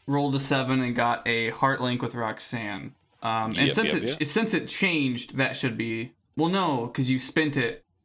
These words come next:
Speaker 1: and then it came back, so it's not linked or not
Speaker 2: Yeah,
Speaker 1: locked.
Speaker 2: it's not locked. Nope.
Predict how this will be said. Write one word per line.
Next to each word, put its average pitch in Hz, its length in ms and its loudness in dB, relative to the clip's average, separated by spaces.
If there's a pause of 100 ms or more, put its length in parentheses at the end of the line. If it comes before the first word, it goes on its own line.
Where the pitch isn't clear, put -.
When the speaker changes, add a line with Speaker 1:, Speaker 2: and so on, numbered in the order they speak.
(200)
Speaker 1:
and 135 80 4
then 131 100 4
it 117 120 -6
came 120 200 0
back, 113 280 0
so 120 100 -4
it's 117 140 -4
not 120 220 0
linked - 360 -8
or 123 100 -2
not 113 180 4
Speaker 2:
Yeah, - 120 0
Speaker 1:
locked. - 260 -4
Speaker 2:
it's 107 180 0
not 80 200 4
locked. - 380 -2
Nope. 98 180 2